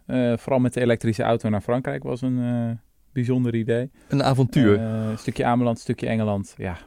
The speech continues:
Speaker 1: eh, gewoon genoten. Ik moet wel zeggen
Speaker 2: Ja.
Speaker 1: dat je dan na een paar weken vakantie dan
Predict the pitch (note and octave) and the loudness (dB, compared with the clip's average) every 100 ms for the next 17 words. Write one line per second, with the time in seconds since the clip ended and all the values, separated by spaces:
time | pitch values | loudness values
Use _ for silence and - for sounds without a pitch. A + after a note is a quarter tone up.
0 | _ _ _ _ _ _ F#2+ F2+ E2+ E2+ | _ _ _ _ _ _ -8 -6 -6 -6
1 | - G2 F#2+ G2+ B2+ - A2 B2 A#2+ E3+ | -6 -4 -2 -2 -4 -6 -2 0 2 0
2 | F3 E3 F#3 F#3+ _ - B2+ A2+ B2+ A#2+ | 0 -2 -2 -6 _ -2 2 2 2 -2
3 | B2+ A#2+ A#2+ A2+ A2 B2+ A#2+ A2+ G2+ - | -2 0 0 0 0 0 2 0 -4 -8
4 | A#2+ A#2+ - A2 G2+ F#2+ | -4 -4 -4 -6 -4 -6